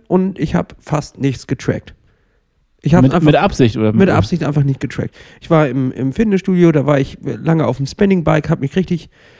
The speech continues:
Speaker 1: bis ich, bis ich alles vollgeschwitzt habe. Danach war ich noch auf der Treppe, ich war auf dem Crossfitter, ich hab meine, mein, ähm,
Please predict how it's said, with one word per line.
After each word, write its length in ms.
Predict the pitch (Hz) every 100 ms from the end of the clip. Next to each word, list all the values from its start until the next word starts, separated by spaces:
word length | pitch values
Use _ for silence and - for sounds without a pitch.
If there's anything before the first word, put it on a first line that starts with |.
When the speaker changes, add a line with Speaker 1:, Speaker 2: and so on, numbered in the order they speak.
| _ -
Speaker 1:
bis 160 | 180 175
ich, 240 | 165 -
bis 140 | 170
ich 120 | 165 -
alles 200 | 185 -
vollgeschwitzt 720 | 190 185 180 - 160 - 165
habe. 300 | 151 151 139
Danach 580 | 131 139 156 156 165 147
war 120 | 147
ich 60 |
noch 160 | 151 143
auf 120 | 147
der 160 | - 156
Treppe, 300 | - 151 151
ich 240 | 135 139
war 200 | 143 143
auf 140 | 131 156
dem 180 | 160 - - -
Crossfitter, 520 | - 165 - 147 120
ich 160 | 139 147
hab 100 | 160
meine, 400 | 147 147 120 147
mein, 340 | 143 127 131 - -
ähm, 420 | 139 131 131